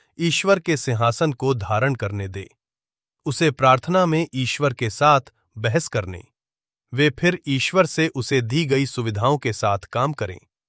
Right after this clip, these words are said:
पवित्र आत्मा को उनकी दक्षता के रूप में प्रदान किया जाता है। दिलों को प्रभावित करने के लिए सेवक, स्वर्गदूत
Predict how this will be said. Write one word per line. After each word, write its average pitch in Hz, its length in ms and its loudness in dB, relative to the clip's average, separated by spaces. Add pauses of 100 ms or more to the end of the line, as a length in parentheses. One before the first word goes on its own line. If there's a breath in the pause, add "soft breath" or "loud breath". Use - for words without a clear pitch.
(580)
पवित्र 175 340 4
आत्मा 131 420 4
को 156 200 0
उनकी 139 300 0
दक्षता 123 460 -2
के 123 180 -2
रूप 135 280 -2
में 123 140 -2
प्रदान 117 380 0
किया 107 260 -4
जाता 95 360 -6 (100)
है। 87 100 -14 (960)
दिलों 180 340 6
को 208 160 4
प्रभावित 127 480 0
करने 135 320 0
के 139 160 -2
लिए 123 240 0
सेवक, 135 520 -2 (220)
स्वर्गदूत 135 640 0